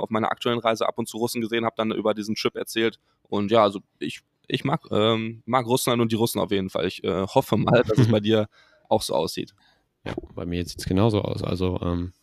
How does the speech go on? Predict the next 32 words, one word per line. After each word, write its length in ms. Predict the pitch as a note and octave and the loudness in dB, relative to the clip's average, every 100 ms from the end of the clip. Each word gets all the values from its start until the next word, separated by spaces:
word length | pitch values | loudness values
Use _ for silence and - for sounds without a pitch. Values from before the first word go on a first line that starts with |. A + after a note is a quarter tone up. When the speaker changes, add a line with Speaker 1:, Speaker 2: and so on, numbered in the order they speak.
| _ - | _ -8
Speaker 2:
ja, 200 | F2+ F2+ | -6 -6
waren, 560 | G#2+ F#2+ G2 - G2+ G#2 - | -4 -2 -2 -4 -8 -10 -10
ich 320 | - - - - | -8 -8 -8 -8
wüsste 400 | G#2 A#2 - A#2+ | -4 -2 2 2
jetzt 180 | A2 | 2
nicht, 160 | B2 A#2 | 0 0
dass 160 | A2+ A2+ | -2 0
wir 160 | A2+ | 0
irgendwo 440 | A2+ A#2 A2 A2 A2 | 2 0 0 0 0
eine 260 | G#2+ G#2 - - - | -2 -6 -8 -20 -14
schlechte 420 | - A#2+ A#2+ - | 0 0 2 0
Erfahrung 480 | G#2+ - A2+ A#2 A#2 | 0 2 4 4 4
gemacht 300 | A2+ A2+ - | 2 2 4
haben 240 | A2+ A2 | 4 4
oder 280 | A2 G2+ G2 | 2 4 4
mal, 260 | G2 G2 G2 - - _ - _ _ | 4 2 0 -8 -20 _ -20 _ _
ähm, 340 | G2+ G2 G2 G2 | -2 0 0 0
ja, 260 | F#2 F#2+ - _ _ _ _ _ _ | 0 -2 -8 _ _ _ _ _ _
blöd 240 | A#2 A2 | 2 2
angemacht 440 | A2+ B2+ A#2+ A#2 - | 2 2 2 0 2
wurden. 380 | A2+ A#2 A2+ G#2 | 4 4 4 0
Es 140 | G#2 | 2
waren 160 | G#2+ G#2+ | 0 2
alle 220 | A2+ A2+ | 0 0
immer 180 | A2+ G#2+ | 0 0
super 240 | A2 A2 | 0 -2
freundlich 540 | - A#2 A#2 A2+ A#2 A2+ | 0 0 2 0 -2 0
und 260 | G#2+ G#2+ - - - | -2 -4 -10 -20 -12
zuvorkommend. 720 | A#2 - B2 - B2 A#2+ - _ _ - _ | -10 -2 -2 0 -2 -2 -6 _ _ -20 _
Und, 320 | G#2+ G#2 G#2 | -2 0 0
äh, 180 | - G2 | 0 2
ja, 280 | G#2 G#2+ | 4 2